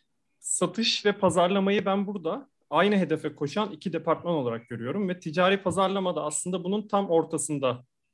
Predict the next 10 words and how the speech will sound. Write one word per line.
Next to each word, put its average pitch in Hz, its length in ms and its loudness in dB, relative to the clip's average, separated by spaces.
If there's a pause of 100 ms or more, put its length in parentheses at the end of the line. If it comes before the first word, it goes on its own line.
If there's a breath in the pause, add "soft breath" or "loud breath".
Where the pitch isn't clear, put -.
(300)
konumlanıyor. 117 600 -4 (180)
Aynı 208 260 4
hedefe 190 380 2
giden 180 340 -2
iki 220 220 -10
farklı 180 360 -2
departmanız. 175 840 -2
Çok - 320 -2
basitleştirmek 190 800 0
gerekirse, 170 640 -2